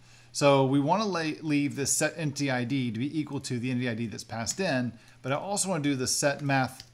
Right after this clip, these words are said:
tab state. I also wanna pass in and say, "Look at the current state,"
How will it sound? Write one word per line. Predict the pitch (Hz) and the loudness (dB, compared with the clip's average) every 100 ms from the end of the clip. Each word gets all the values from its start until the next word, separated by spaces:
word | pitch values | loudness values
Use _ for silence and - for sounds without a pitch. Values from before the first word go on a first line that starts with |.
| - | -18
tab | - 127 113 | -6 -4 -2
state. | - - 185 139 135 - - - - | -4 -2 -2 -2 -4 -10 -20 -20 -16
I | - | -6
also | 143 147 | -4 -2
wanna | 170 | -4
pass | 127 139 131 | -4 -4 -2
in | 147 | -2
and | 135 | -4
say, | 147 127 123 | -2 -2 -4
"Look | 135 156 | -6 -6
at | |
the | 151 | -8
current | - 143 135 | -6 -4 -2
state," | - - 156 127 123 | -2 -2 0 -2 -4